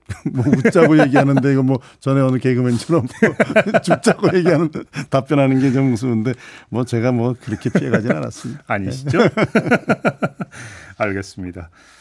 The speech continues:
Speaker 2: 어차피 이십이 대 국회에서 이제 뭐, 다시 어떤 재발의해서 이제 추진한다고 하니까,
Speaker 1: 음.
Speaker 2: 그 이제 다시 이제 국회 시간이 돌아올 것 같은데,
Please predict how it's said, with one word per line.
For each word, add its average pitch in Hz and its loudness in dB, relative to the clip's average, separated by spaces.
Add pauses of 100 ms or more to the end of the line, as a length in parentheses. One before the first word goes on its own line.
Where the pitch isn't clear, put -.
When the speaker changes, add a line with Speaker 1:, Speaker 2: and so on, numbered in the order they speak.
(360)
Speaker 2:
어차피 214 -2
이십이 202 -2
대 220 2
국회에서 190 0
이제 165 0
뭐, 156 2
다시 156 0
어떤 156 2
재발의해서 147 0
이제 123 -2
추진한다고 160 -4
하니까, 104 -2
Speaker 1:
음. 107 -14
Speaker 2:
그 117 -4
이제 113 -4
다시 104 -6
이제 107 -4
국회 - -6
시간이 113 -6
돌아올 117 -4
것 98 -10
같은데, 90 -8